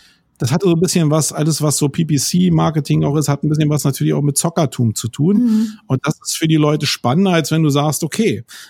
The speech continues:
Speaker 1: ähm, wenn wir jetzt anfangen, dann sind wir vielleicht in sechs Monaten, wenn wir gut Content produzieren oder in einem Jahr in der Lage, da irgendwie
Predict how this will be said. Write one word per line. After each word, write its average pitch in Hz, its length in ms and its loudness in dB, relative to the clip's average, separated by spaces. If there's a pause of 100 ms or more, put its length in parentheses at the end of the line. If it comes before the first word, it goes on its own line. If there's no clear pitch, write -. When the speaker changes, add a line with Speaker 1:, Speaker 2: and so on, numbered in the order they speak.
(120)
Speaker 1:
ähm, 143 400 2
wenn 147 140 2
wir 156 120 4
jetzt 190 220 0
anfangen, 135 500 0
dann 127 120 2
sind 123 120 0
wir 139 100 0
vielleicht 127 300 -2
in 117 140 2
sechs 143 300 -2
Monaten, 143 420 2
wenn 123 80 2
wir 123 100 2
gut 139 140 0
Content 131 340 0
produzieren 127 540 -2
oder 123 180 2
in 117 80 2
einem 127 260 0
Jahr 117 220 2
in 127 80 2
der 120 80 2
Lage, 123 340 2
da 120 120 2
irgendwie 117 480 0